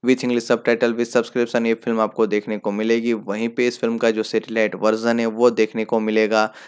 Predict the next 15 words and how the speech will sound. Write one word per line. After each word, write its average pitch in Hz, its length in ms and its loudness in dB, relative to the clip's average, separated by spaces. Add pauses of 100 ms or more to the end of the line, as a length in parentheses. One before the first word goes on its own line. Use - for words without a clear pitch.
(160)
जी 135 220 2
सिनेमा 127 340 2
और 123 120 4
जी 113 160 2
सिनेमा 110 360 -2
एचडी 107 260 -2
चैनल 104 320 -2
के 104 160 -4
ऊपर, 127 440 4
वो 120 220 4
भी 120 140 2
बिल्कुल 110 440 0
फ्री 104 260 -4
में। 87 180 -6 (380)
तो 139 140 4